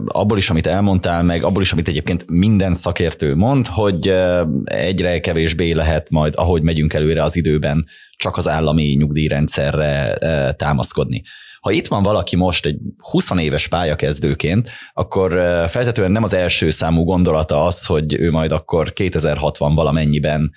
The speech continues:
amikor nyugdíjba megy, akkor, eh, hogyan fog megélni. De hát mégis ott van a probléma, valamit kell csinálnia. Hogyan érdemes most egy pályakezdőnek előre gondoskodni a negyven évvel későbbi önmagáról?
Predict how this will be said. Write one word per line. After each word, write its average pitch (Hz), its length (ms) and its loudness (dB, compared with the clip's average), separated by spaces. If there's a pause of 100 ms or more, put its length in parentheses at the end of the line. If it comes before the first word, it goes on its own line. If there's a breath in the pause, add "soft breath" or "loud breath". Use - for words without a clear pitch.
(160 soft breath)
amikor 78 340 -2
nyugdíjba 82 400 2
megy, 82 140 0
akkor, 73 380 -2
eh, 80 340 2
hogyan 87 280 0
fog 67 200 -4
megélni. 78 520 0 (200)
De 110 220 0
hát 98 240 -2
mégis 78 340 0
ott - 160 -4
van 60 280 -4
a 62 260 -2
probléma, 67 500 -2
valamit 85 320 0
kell 58 220 -4
csinálnia. 69 680 -2
Hogyan 123 320 -2
érdemes 73 400 -2
most 95 280 0
egy 69 120 -6
pályakezdőnek 73 1120 -2
előre 69 280 -2
gondoskodni 69 760 -2
a 67 320 0
negyven 71 320 -2
évvel 69 300 -2
későbbi 65 520 -2
önmagáról? 62 800 -6